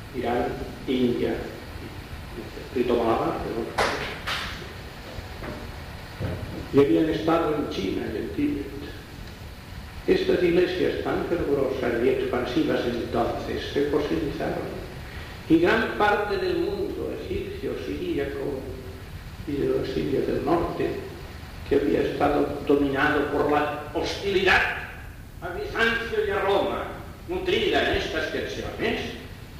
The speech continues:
después se volvieron musulmanes. Y desde luego recibieron entusiásticamente la invasión musulmana, como venganza contra el imperio.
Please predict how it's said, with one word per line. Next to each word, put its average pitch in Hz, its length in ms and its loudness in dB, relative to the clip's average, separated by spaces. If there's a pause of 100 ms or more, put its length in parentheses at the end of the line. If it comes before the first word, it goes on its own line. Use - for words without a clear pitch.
(500)
después - 320 -4
se 160 100 -2
volvieron 147 500 4
musulmanes. 123 760 0 (2000)
Y 156 80 10
desde 147 220 6
luego 165 200 6
recibieron 165 720 4
entusiásticamente 170 1200 -2
la 151 80 -4
invasión 127 540 -4 (100)
musulmana, - 560 -8 (400)
como 131 220 6
venganza 127 720 4
contra 110 420 -4
el 107 80 -6
imperio. 98 580 -6